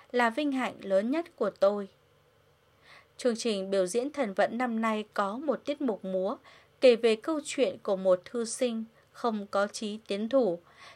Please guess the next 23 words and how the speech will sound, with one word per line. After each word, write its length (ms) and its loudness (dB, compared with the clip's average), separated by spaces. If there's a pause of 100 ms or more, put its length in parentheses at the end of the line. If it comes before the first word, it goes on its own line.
(120)
Sau 280 2
khi 240 -6
được 220 -4
điểm 300 -4
ngộ 200 2
từ 220 -2
một 220 0
giấc 260 -4
mộng, 300 4 (340)
anh 340 -2
quyết 280 -4
tâm 220 2
thay 220 -8
đổi. 300 0 (440)
Vì 140 0
vậy, 340 6 (240)
anh 240 -2
ấy 220 4
đã 160 2
buông 280 6
bỏ 180 6
mọi 300 0
thứ 340 -2